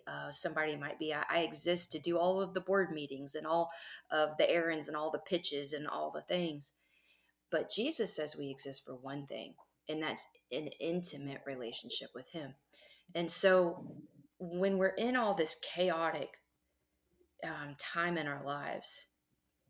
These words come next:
if we can simply just prioritize Jesus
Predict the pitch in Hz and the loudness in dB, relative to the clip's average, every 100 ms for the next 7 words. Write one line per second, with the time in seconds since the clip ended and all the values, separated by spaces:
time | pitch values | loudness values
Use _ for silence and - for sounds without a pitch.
0 | - 170 175 185 220 208 180 - 214 214 | -4 -4 -2 -2 0 0 0 -2 -2 -2
1 | 240 233 190 175 165 - - _ _ _ | -2 -2 -2 0 0 -4 -8 _ _ _
2 | _ - - 165 160 160 180 214 220 185 | _ -16 -10 -4 0 2 2 2 -2 -4
3 | 175 170 170 - 165 160 156 147 - - | -4 -4 -6 -6 -4 -2 -2 -2 -4 -6